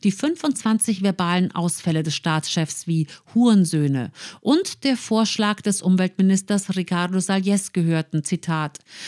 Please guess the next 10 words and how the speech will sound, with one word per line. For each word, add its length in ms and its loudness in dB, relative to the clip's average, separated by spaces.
„Wir 120 4
sollten 400 0
die 100 2
Gelegenheit 760 2
für 140 0
die 120 2
Deregulierung 1000 2
der 160 0
Rechtsprechung 800 -2
nutzen. 500 0